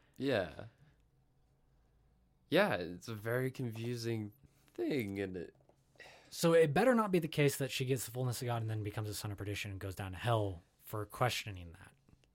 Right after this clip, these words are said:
Speaker 1: Yeah, that would be the, I would say,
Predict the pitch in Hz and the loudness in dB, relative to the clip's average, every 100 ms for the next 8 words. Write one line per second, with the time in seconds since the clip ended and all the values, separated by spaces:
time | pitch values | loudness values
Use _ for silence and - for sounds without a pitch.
0 | _ - 127 95 104 123 113 110 107 98 | _ 0 2 4 4 2 0 -2 -2 -4
1 | - - _ _ _ _ _ _ - 127 | -8 -20 _ _ _ _ _ _ 2 2
2 | 120 - - - - - 135 160 117 90 | 2 -2 -16 -20 -10 2 4 4 2 -2
3 | - 87 78 | -6 -4 -6